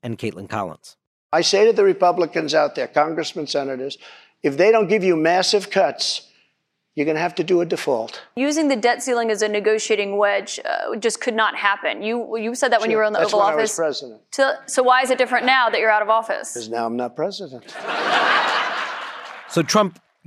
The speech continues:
Speaker 1: gives his support to the notion that default may be necessary, even though he clearly acknowledges he was in an entirely different place when he was serving as president.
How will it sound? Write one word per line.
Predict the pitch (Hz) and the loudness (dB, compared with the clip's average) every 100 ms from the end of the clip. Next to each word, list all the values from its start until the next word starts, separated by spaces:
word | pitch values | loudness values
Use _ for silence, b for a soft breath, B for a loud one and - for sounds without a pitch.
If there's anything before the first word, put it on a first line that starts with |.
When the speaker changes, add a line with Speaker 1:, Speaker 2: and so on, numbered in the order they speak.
| 120 | 0
Speaker 1:
gives | 180 233 - | 2 2 2
his | 190 - | 2 2
support | 165 160 190 208 - | -2 -2 2 2 2
to | |
the | 156 143 | 0 2
notion | 139 180 190 - 139 135 | 4 4 4 0 2 0
that | 110 143 - | 0 0 2
default | 139 - - 170 180 170 - | -2 -2 2 4 4 0 -10
may | 143 127 135 156 180 180 | -4 0 2 4 4 2
be | 156 175 | 2 2
necessary, | 160 185 196 208 - 98 90 101 156 _ - | 4 2 0 -2 -2 -2 -4 -8 -12 _ -6
even | 135 143 143 | -2 2 4
though | 139 127 | 4 4
he | 131 127 | 0 -6
clearly | - 180 170 151 | 0 2 4 4
acknowledges | 123 127 123 123 123 117 | 2 2 2 2 0 -2
he | 131 | -2
was | 117 | -2
in | 117 | -2
an | 113 | -2
entirely | 113 - - - 240 208 160 127 | -4 -8 -12 -2 2 2 2 0
different | 113 - 113 | -2 -4 -4
place | 90 117 87 87 - _ | -4 -4 -4 -6 -12 _
when | - 123 | -2 -2
he | 117 | 0
was | 117 110 | 0 0
serving | - 202 160 123 92 | 2 2 2 0 -2
as | 92 | -6
president. | - 107 87 90 98 180 | -6 -6 -6 -4 -4 -4